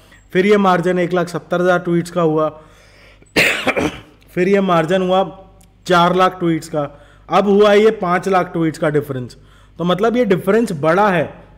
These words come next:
This can be a problem for फुकरा फैंस, यानी कि पांडा गैंग के लिए यहाँ पे प्रॉब्लम हो सकती है। अभी अपने सॉक्स अप कर लो, literally तैयार हो जाओ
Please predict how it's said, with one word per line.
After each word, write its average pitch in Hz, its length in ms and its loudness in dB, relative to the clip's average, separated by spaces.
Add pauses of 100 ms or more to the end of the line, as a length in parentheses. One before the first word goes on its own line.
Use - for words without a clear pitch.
(120)
This 190 260 2
can 220 280 2
be 226 180 2
a 220 100 -4
problem 208 440 2
for 208 140 0
फुकरा 196 460 2
फैंस, 180 460 0 (320)
यानी 175 160 0
कि 202 100 2
पांडा 190 440 -2
गैंग 196 260 0
के 202 100 0
लिए 202 140 2
यहाँ 180 260 -2
पे 190 100 -4
प्रॉब्लम 180 400 -4
हो 185 120 -4
सकती 175 340 -6
है। 196 240 -4 (680)
अभी 160 280 2
अपने 220 600 0 (220)
सॉक्स 180 320 0
अप - 260 -2
कर 190 180 2
लो, 208 520 0 (720)
literally 220 480 0
तैयार 190 260 2
हो 180 100 0
जाओ 180 280 0